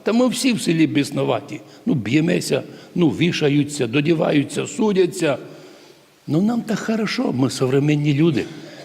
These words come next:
Ми двадцять перший вік, а ти, Ісусе, кличеш нас до Царства Божого, іди од нас.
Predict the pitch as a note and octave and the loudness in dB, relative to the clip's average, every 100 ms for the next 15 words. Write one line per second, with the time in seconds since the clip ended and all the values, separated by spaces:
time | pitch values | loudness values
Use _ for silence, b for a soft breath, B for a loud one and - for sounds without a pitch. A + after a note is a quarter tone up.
0 | - A#2 A2 A#2 A#2 B2+ - D3 B2 D3 | -6 -4 0 -2 -2 -6 -2 -2 0 0
1 | D#3+ - C3+ - F3+ C3 G#3+ E3 C3+ E3 | 2 0 -2 0 0 0 -2 -2 -2 0
2 | G3 D3 A2+ E3 D3+ B B B C3 B2+ | -2 -2 -2 0 -2 B B B -2 2
3 | G3 - - A2+ F#2+ D3 F#3 C3+ A2 - | -2 -2 -4 -4 0 0 0 -2 -4 -6
4 | B D3 C#3 G2+ C#3 G#3+ A3+ D#3 D#3 F2+ | B 0 0 0 2 2 2 0 -2 -4
5 | - | -10